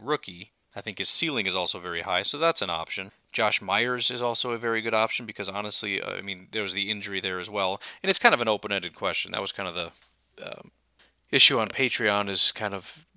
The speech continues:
it depends what you mean or how you answer it or whatever. I, I just kinda left it open-ended. It's however you wanna answer it. But, you know, if you kinda just disregard the injury and look at it in terms of his general production, I think where Josh Myers was compared to where he can be, there's a massive gap.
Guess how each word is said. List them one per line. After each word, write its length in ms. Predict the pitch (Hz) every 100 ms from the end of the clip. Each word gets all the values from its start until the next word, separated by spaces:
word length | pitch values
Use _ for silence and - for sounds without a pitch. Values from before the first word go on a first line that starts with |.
| -
it 240 | - 131
depends 340 | - 135 123 107
what 160 | 104
you 60 | 98
mean 260 | 101 101
or 60 | 98
how 100 | 104
you 160 | 101 98
answer 240 | 98 110
it 60 | 95
or 20 |
whatever. 320 | 95 95 98
I, 220 | 120 95
I 60 | 117
just 220 | 110 120
kinda 180 | 127 101
left 240 | 92 -
it 60 | 98
open-ended. 460 | 87 90 90 92
It's 140 | 113 -
however 320 | 127 107 92
you 100 | 92
wanna 220 | 92 90
answer 360 | 92 95 - 98
it. 120 | 92
But, 140 | 101 -
you 160 | - 113
know, 220 | 101 92 _ -
if 220 | - 131 120
you 80 |
kinda 240 | 110 151 127
just 220 | 117 -
disregard 580 | 117 - 101 101 98 92
the 160 | 95
injury 340 | 101 95 98 92
and 120 | 92
look 160 | 98 101
at 120 | 92
it 80 | 95
in 80 |
terms 320 | 90 101 98 92
of 280 | 90 - _ _ 104
his 340 | 113 107 - - _ _
general 380 | - 113 98 92
production, 640 | - 95 95 95 - 135 131 _ _ _ _
I 60 |
think 220 | - 123 -
where 380 | 101 107 113 107
Josh 360 | 107 104 -
Myers 380 | 113 101 98 92
was 460 | 104 101 98 92 -
compared 420 | 101 - 104 92
to 80 | 95
where 300 | 95 95 92
he 100 | 98
can 380 | - 107 92
be, 240 | 87 101 92
there's 180 | 90 90
a 60 |
massive 500 | 90 95 90 - 87
gap. 400 | - 80 73 -